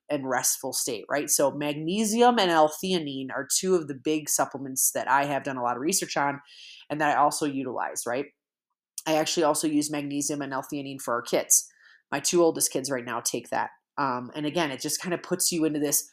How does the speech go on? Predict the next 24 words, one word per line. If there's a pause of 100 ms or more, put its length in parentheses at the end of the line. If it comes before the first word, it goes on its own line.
(300)
calming
state.
It
really
promotes
great
sleep (1080)
and,
um, (200)
can
kinda
induce
this
calm (120)
energy. (200)
Um,
and
it
also
just
helps
promote
great (100)
rest.